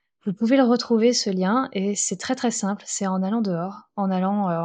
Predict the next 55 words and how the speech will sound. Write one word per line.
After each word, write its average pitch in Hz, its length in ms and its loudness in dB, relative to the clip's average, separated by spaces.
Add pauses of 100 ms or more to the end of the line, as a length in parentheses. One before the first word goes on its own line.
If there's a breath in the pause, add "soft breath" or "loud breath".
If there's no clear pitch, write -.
en 190 120 -4
forêt, 190 320 -2
même 254 260 2
dans 262 160 4
la 269 160 6
rue, 294 260 0
en 196 120 2
fait. 202 280 -6
Vous 190 120 -4
regardez, 202 640 0 (300 loud breath)
et 214 100 4
vous 208 120 2
avez 208 180 2
des 220 100 2
petites - 340 -14
plantes, 190 380 -6
vous 180 80 -4
avez 165 80 -4
des 160 60 -6
petits 302 260 -8
insectes, 226 340 -4
vous 202 80 -4
avez 170 140 -2
des, - 400 -10
des 226 40 -20
petits - 200 -16
trucs - 260 -6
de 208 60 0
vie 196 480 2
un 185 80 -6
peu 247 100 -6
partout. 240 520 -2 (680 loud breath)
Re-, - 300 -8
jetez 240 320 0
un 294 80 4
petit 247 240 -4
coup - 160 -8
d'œil 226 240 2
sur 185 380 2
eux 240 240 0 (560 loud breath)
et 254 420 6
apprenez 233 380 2
un 233 100 2
petit 214 160 -6
peu 220 140 -8
des, 196 280 0
des 185 140 -4
trucs - 220 -10
sur 202 320 -2
eux. 226 100 2
Allez, 240 380 2
allez 214 200 0
à 247 120 2
leur 202 220 0
rencontre. 202 640 -2